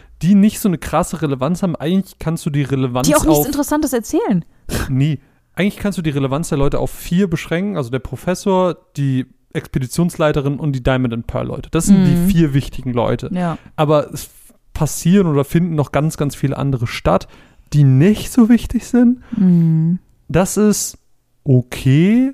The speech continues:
Speaker 1: würde ich sagen, aber muss halt bei weitem nicht sein, weil es total den Fluss des
Speaker 2: Mhm.
Speaker 1: Spiels stört, weil dieses Spiel hat eine Story, die achtzig Prozent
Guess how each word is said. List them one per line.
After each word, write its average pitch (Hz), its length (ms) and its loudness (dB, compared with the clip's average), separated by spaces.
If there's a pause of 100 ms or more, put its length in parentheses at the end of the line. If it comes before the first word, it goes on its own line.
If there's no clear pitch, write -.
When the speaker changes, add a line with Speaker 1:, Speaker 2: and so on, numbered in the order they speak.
(120)
Speaker 1:
würde 175 200 2
ich - 100 -4
sagen, 185 640 2
aber 139 240 2
muss 135 520 4
halt 135 220 -2
bei 120 140 0
weitem 123 320 0
nicht 123 160 0
sein, 127 260 2
weil 120 140 0
es - 180 -10
total - 400 -2
den 120 80 -4
Fluss 156 300 -2
des 165 100 0
Speaker 2:
Mhm. 170 40 -4
Speaker 1:
Spiels 170 280 -4
stört, 127 340 -6
weil 127 520 2 (1300)
dieses 139 300 0
Spiel 214 640 2
hat - 380 -4
eine 180 100 2
Story, 202 960 2 (560)
die 165 580 2 (1120)
achtzig - 540 0
Prozent 139 840 0